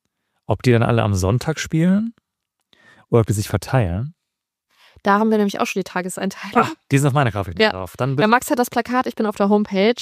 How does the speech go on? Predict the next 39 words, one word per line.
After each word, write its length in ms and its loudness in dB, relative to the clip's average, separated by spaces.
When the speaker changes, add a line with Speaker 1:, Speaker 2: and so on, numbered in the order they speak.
Speaker 2:
Äh, 280 4
genau, 240 2
da 80 0
ist 140 -4
es 100 -8
nämlich 180 0
auch 60 -4
schon. 160 -4
Die 80 2
haben 100 2
wir 60 2
jetzt 160 0
auch 180 -4
sträflich 480 -6
rausgelassen 640 -2
bei 200 0
unseren 340 0
Einschätzungen, 880 -2
wer 100 -2
auf 80 -8
der 140 0
White, 420 -2
äh, 680 -8
hochspielt 640 4
Speaker 1:
Ah, 60 0
Speaker 2:
und 120 -2
Speaker 1:
oh, 180 2
Speaker 2:
so. 60 6
Speaker 1:
naja. 380 0
Ich 100 -6
denke 120 4
mal, 60 2
die 100 2
Acts 160 -2
werden 120 2
wahrscheinlich 300 -4
größtenteils 440 -6
abschließen, 420 -8
oder? 320 -2